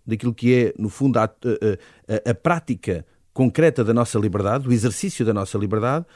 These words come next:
com o qual Deus nos criou. Porque Deus criou-nos assim. Pessoas livres, pessoas que escolhem, pessoas que optam, pessoas que muitas vezes dizem não a uma coisa, dizem sim a outra,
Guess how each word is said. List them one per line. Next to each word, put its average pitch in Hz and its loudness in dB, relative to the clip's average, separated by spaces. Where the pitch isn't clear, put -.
com 196 2
o 175 2
qual 214 2
Deus 226 -2
nos 107 -2
criou. 78 -6
Porque 123 -4
Deus 160 2
criou-nos 156 4
assim. 90 -6
Pessoas 143 4
livres, 113 0
pessoas - 0
que - -16
escolhem, 175 0
pessoas 143 2
que - -2
optam, 156 0
pessoas 151 0
que 143 4
muitas 135 2
vezes 127 4
dizem 135 4
não 135 4
a - 4
uma 120 4
coisa, 156 0
dizem 135 0
sim 135 -2
a 123 2
outra, 147 2